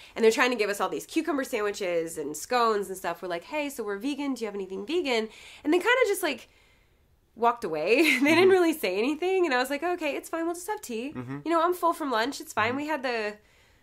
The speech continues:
Speaker 1: we had the blue iguana thing.
Speaker 2: Yeah, I had, I think I had
Speaker 1: <laughs>
Speaker 2: coffee.
Speaker 1: I think you had coffee,
Speaker 2: Yeah.
Speaker 1: and we had tea, it was fine.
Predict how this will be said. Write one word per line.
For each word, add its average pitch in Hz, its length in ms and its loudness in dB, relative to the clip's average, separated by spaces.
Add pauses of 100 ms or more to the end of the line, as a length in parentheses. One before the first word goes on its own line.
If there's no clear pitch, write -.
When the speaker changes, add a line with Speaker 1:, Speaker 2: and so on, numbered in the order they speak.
Speaker 1:
we 277 100 -6
had 285 160 -2
the 208 360 0 (280)
blue 254 220 -2
iguana 220 340 4
thing. 233 380 -2 (100)
Speaker 2:
Yeah, - 60 -4
I - 60 -2
had, 107 140 -6 (200)
I - 20 -16
think 110 160 -6
I 110 80 -2
had - 100 -8
Speaker 1:
<laughs> 107 80 -4
Speaker 2:
coffee. 117 300 -10 (100)
Speaker 1:
I - 40 -20
think 294 160 -4
you 381 60 6
had 381 120 -2
coffee, 254 360 4 (120)
Speaker 2:
Yeah. 285 80 -2 (120)
Speaker 1:
and 202 320 -4 (180)
we 302 80 -6
had 349 120 -4
tea, 277 200 -6
it 320 80 -4
was 349 140 -6
fine. 254 520 -4